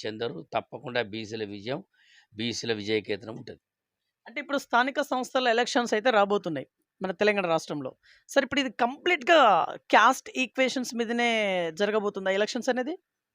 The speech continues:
Speaker 1: ఏ పార్టీ కానీ బీసీలకు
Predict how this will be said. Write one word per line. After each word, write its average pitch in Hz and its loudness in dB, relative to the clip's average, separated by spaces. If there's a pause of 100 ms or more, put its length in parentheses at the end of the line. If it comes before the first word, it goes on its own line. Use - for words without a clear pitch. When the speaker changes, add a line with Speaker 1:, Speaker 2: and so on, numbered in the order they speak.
(220)
Speaker 1:
ఏ 147 0
పార్టీ 151 6
కానీ 127 4 (640)
బీసీలకు 139 2